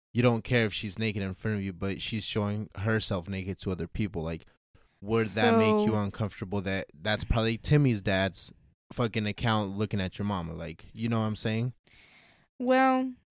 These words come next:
Speaker 2: there's different ways that people are gonna take it,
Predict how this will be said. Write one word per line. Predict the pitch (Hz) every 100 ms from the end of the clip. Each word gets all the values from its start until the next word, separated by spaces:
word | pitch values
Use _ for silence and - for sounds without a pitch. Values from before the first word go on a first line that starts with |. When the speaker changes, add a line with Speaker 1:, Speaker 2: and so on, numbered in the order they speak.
| _ _ -
Speaker 2:
there's | - 254 254 233
different | 262 277 - 302 247 196 196
ways | 196 185 185 185 190 -
that | 180 175
people | - 180 180
are |
gonna | 170 165 170
take | - 170 -
it, | 170